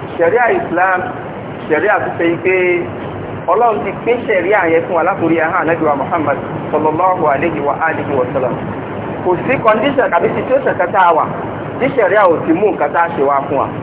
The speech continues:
Tá a bá rójò, àdúrà wà, ó ní nǹkan tá a ṣe. Tójò bá tún rọ̀, ó ní nǹkan tá a ṣe. Òjò ń rọ̀ lọ́wọ́ fún wa báyìí nísìnyí. Nínú nǹkan tá a máa ṣe náà ni pé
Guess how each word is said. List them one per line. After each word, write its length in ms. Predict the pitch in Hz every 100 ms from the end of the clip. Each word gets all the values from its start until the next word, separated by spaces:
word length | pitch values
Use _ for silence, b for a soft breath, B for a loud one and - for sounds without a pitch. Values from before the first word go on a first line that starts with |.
| - - - - -
Tá 140 | 220
a 140 | 226 180
bá 140 | 165
rójò, 380 | 185 202 196 175 135 - - - - -
àdúrà 380 | 131 139 196 180
wà, 160 | 180 139
ó 100 | - 190
ní 140 | 214
nǹkan 240 | 156 160
tá 100 | 180 180
a 100 | 175
ṣe. 140 | 143 123 - - - -
Tójò 260 | 247 240
bá 200 | 208 208
tún 200 | 202 220
rọ̀, 160 | 214 185
ó 20 | 127 -
ní 80 | 208
nǹkan 300 | 214 180 170
tá 80 | 190
a 80 | 190
ṣe. 160 | 165 147 123 - -
Òjò 240 | - 151 175
ń 80 | 226
rọ̀ 140 | 214
lọ́wọ́ 240 | 165 175
fún 140 | 185 185
wa 120 | 165
báyìí 220 | 185 180
nísìnyí. 320 | 175 185 135 - - -
Nínú 220 | 185 247
nǹkan 220 | 196 262
tá 100 | 202
a 120 | 175
máa 180 | 175 170
ṣe 140 | - 170
náà 220 | 190 175
ni 220 | 160 165
pé 180 | 160 180